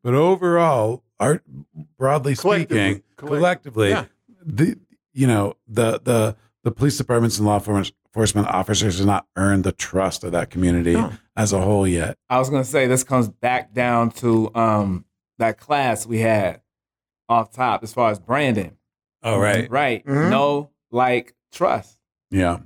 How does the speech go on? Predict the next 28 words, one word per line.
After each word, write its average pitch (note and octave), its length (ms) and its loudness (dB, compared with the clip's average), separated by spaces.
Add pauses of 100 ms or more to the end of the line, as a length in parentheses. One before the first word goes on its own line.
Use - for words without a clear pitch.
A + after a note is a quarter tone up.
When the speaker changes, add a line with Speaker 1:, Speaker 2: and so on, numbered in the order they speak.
Speaker 2:
Yeah. A#2+ 180 0
Speaker 3:
I - 500 -18
feel D3+ 80 -2
like C#3 160 2
you D3 80 2
can C3+ 140 0
apply B2 380 0
that A#2+ 380 0
to A#2+ 160 -4
a - 20 0
lot B2 320 0
of A#2+ 100 0
different G#2+ 340 -6
Speaker 2:
Yeah. G#2+ 80 -8
Speaker 3:
situations C3+ 400 -2
Speaker 1:
Of - 60 -20
course. D3 400 2
Speaker 3:
and G#2 80 -6
circumstances. G2+ 520 -6 (100)
Speaker 1:
Yeah. C#3+ 320 4
Speaker 3:
No, B2 460 0 (600)
this B2 140 -18
is A#2 100 -10
me B2 160 2
and A#2+ 140 0
Speaker 2:
Yeah. C3+ 80 2
Speaker 3:
him A#2 80 4
meeting. A#2+ 380 0